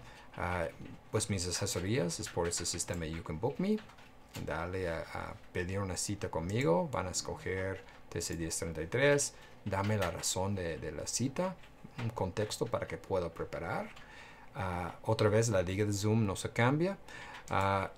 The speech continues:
en tiempos, la verdad, pides quince minutos. En, en quince minutos podemos avanzar mucho. Am, si pides más, estás bloqueando acceso a otros alumnos. Ah, tengo más porque uso mi sistema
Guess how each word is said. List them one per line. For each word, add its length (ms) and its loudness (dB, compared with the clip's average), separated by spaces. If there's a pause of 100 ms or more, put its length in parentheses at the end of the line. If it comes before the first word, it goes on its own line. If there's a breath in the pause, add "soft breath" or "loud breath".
en 200 6
tiempos, 680 4
la 120 8
verdad, 400 6
pides 320 4
quince 300 2
minutos. 640 -6
En, 360 -4
en 140 0
quince 320 4
minutos 400 4
podemos 340 2
avanzar 400 -2
mucho. 480 4 (580 loud breath)
Am, 360 -2
si 200 2
pides 440 6
más, 400 4
estás 320 -2
bloqueando 640 -2
acceso 440 -2
a 80 0
otros 360 -6
alumnos. 520 -8
Ah, 200 -6 (180)
tengo 240 0
más 320 0
porque 580 -4 (220)
uso 320 2
mi 160 0
sistema 540 -4